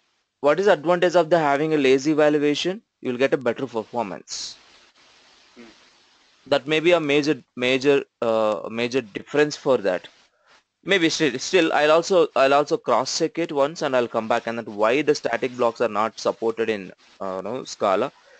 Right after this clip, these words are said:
Speaker 1: But as per my understanding, this is my understanding. Let me see. Okay, I will come back on this. Okay. So, but anyway, when we are discussing about the classes,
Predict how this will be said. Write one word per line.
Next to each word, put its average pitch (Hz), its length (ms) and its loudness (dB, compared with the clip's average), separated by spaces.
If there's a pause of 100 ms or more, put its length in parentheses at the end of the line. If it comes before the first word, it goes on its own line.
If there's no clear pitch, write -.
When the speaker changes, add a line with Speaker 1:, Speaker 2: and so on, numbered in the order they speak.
(160)
Speaker 1:
But 127 140 2
as 135 180 -2
per 160 140 4
my 127 240 0
understanding, 147 580 -2
this 120 180 -4
is 143 120 -6
my 120 200 0
understanding. 101 640 -6
Let 139 220 0
me 165 160 -4
see. 151 340 -4 (300)
Okay, - 200 -6 (360)
I 131 120 0
will 143 180 0
come 135 200 0
back 131 220 -2
on 95 140 -4
this. - 300 -12 (320)
Okay. 180 200 -8 (500)
So, 147 80 -12
but 151 220 0
anyway, 165 400 2
when 143 200 -2
we 147 80 4
are 147 60 4
discussing 147 480 -2
about 123 260 0
the 117 60 -6
classes, 117 580 -4